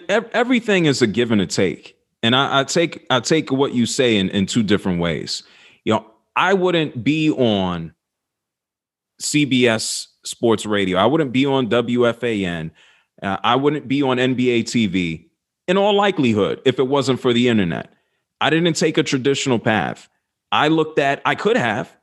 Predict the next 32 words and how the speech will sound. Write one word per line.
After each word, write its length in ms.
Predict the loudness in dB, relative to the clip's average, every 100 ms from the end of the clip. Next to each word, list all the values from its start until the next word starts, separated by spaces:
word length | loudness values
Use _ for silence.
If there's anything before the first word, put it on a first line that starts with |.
| _ _ _ -4
I 80 | 0
could 140 | 2
have 80 | 2
went 120 | 0
to 100 | 0
Syracuse 600 | 0 2 0 0 0 0
University 760 | 2 2 2 0 0 0 2 2
and 120 | 2
I 80 | 2
could 120 | 0
have 100 | 2
got 180 | 2 2
a 40 |
degree 540 | 0 0 0 2 2 2
and 220 | 0 -4 -12 -20 -6
I 140 | -4 0
could 180 | 0
have 160 | 0 -2
forged 440 | -2 0 0 0
that. 180 | -2 -2
So 140 | 0 0
I'm 160 | 2
not 200 | 0 0
gonna 180 | 0 0
say, 260 | 0 0 2
"Oh, 200 | 2 2
well, 220 | 2 2
this 200 | 0 -4
could 240 | -4 -2
not 220 | 0 0
have 180 | 0 0
happened." 380 | 0 -2 -4